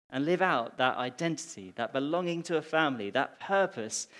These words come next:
in Christ." Go on, live in a manner fitting of to what you've been called. And, and there's a difference here that's really, really crucial. If you're ever talking to someone else about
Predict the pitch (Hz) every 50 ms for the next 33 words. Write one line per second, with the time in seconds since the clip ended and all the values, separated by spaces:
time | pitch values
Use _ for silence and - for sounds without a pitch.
0 | - - _ _ 151 151 151 139 - - 131 110 104 104 - - - 208 214 220
1 | 208 175 135 113 104 110 127 156 202 226 226 214 220 214 208 208 202 190 160 131
2 | 123 - - - - 254 254 247 - 165 135 127 139 165 170 - - - - -
3 | - 131 127 - - 156 151 170 165 - 143 135 131 131 - 135 143 139 - -
4 | 208 185 147 135 139 139 135 139 - - _ _ _ _ - 190 208 208 202 208
5 | 226 277 262 - 196 165 147 - 156 135 131 139 131 - - 180 226 254 240 233
6 | 214 208 202 196 180 180 - - 196 190 175 - 135 113 110 107 135 139 151 165
7 | 165 180 175 - 185 175 - 156 131 135 - - 139 131 123 123 123 123 120 -
8 | 117 - 110 107 98 -